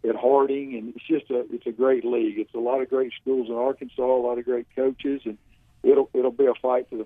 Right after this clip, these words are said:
finish. I can guarantee you. You know, the, the, the rival games in state have gotten huge. You know, there's more than just that one game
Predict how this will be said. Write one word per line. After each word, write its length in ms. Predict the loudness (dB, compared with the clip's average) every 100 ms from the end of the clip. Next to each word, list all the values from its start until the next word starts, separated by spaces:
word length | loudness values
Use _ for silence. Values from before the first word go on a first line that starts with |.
| -8
finish. 260 | -10 -8 -10
I 40 |
can 100 | -10 -4
guarantee 380 | -2 -2 -2 0
you. 340 | 2 2 2 0 _ _ _ _
You 80 | 2
know, 100 | 2
the, 180 | 2 -6 _ _ -4
the, 160 | -2 -2
the 80 | -8
rival 480 | -2 0 0 0 -2
games 320 | -2 -2 -6 -12
in 180 | -12 -8
state 380 | 0 2 2 0
have 160 | -4 0
gotten 280 | 0 0 -6
huge. 380 | -4 -4 -6 -10
You 80 | -4
know, 120 | 0
there's 220 | 2 0
more 300 | 0 2 2
than 140 | 2 -2
just 200 | -6 0
that 220 | 0 0
one 320 | -4 -6 -6 -2
game 320 | -2 -2